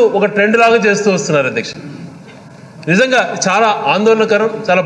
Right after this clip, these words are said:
బాధాకరం. ఈ హౌస్ నుంచి చెప్పేటువంటి అంశాలు, వాళ్ళు ప్రశ్నించే అంశాలను ఏదైనా కూడా సమాధానం చెప్పే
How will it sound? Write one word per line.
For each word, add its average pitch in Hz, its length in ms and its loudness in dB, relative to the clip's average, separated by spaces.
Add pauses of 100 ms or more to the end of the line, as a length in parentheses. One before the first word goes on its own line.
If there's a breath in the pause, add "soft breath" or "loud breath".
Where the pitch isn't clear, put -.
బాధాకరం. 170 440 0 (1120 loud breath)
ఈ 226 120 4
హౌస్ 240 240 4
నుంచి 262 240 0
చెప్పేటువంటి 233 480 2
అంశాలు, 226 400 2
వాళ్ళు 185 200 0
ప్రశ్నించే 233 420 0
అంశాలను 220 400 2
ఏదైనా 233 320 2
కూడా 226 120 4 (100)
సమాధానం 220 360 2
చెప్పే 214 160 0